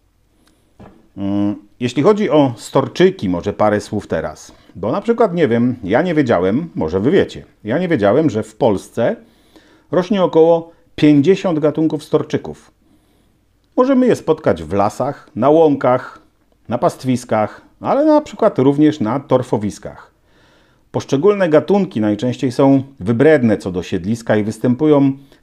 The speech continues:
tylko właśnie na określonych tych, ym, typach siedlisk. Yy,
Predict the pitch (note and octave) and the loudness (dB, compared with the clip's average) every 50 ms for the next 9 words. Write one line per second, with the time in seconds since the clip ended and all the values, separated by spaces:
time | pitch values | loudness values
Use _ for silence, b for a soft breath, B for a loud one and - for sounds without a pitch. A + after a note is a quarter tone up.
0 | _ _ - D#3 F3 D#3 B2 C#3+ B2+ A2 A#2+ C3 B2 - - B2+ B2 A#2+ A2 A2+ | _ _ 0 2 2 2 2 0 2 4 2 2 0 0 -2 -2 0 0 0 0
1 | A2+ - - G#2+ - - A#2 - - - C3 C#3 C#3 C3 B2 A2+ - - G#2 G2 | -2 -2 -6 -8 -6 -6 -6 -4 -2 2 2 4 4 4 2 0 -2 -6 -6 -6
2 | F#2+ - - - - F2+ F#2+ F#2+ F#2 F#2 F#2 - C#3 C3 C3+ F#2 E2+ - - - | -6 -8 -12 -14 -12 -10 -8 -8 -8 -8 0 0 0 0 2 -2 -4 -4 -8 -4
3 | - A2 F#2 E2+ E2+ E2 - - _ - b b b b b b b b b b | -4 -2 -2 -4 -6 -12 -14 -18 _ -20 b b b b b b b b b b
4 | b b b _ - F2+ | b b b _ -8 -6